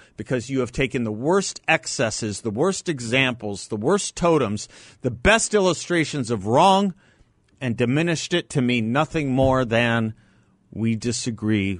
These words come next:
with your energy policy." Once you disappear the difference, once you vanish the distinction between good and evil, you're in Nietzsche's territory, beyond good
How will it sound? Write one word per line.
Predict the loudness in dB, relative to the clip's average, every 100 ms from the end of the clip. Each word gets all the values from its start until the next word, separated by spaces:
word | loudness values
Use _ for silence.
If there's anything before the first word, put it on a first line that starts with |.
| -8
with | -10 -4
your | -4
energy | -4 -8 -10 -14
policy." | -14 -12 -10 -12 -18 -20 -20 _ _ _ _ _ _ _ _ _ _ _ _ _ _ _ -16
Once | -2 -2 -2 -6
you | -6
disappear | -6 -8 -12 -14 -14 -14 -10 -6 -4 2 4 4 0 -4 -8
the | -4
difference, | -2 -2 -6 -4
once | -2 -2 0
you | 0 0 -6 -12
vanish | 0 4 6 4 0
the | -2
distinction | -2 -2 0 -2 0 -2
between | -4 -4 -4 -4 -8 -14 _ -4
good | 0
and | 2 2
evil, | 2 0 0
you're | 0 0
in | 2
Nietzsche's | 0 -4 -12 -10
territory, | -10 -10 -8 -8
beyond | -4 0 0 0
good | -4 -4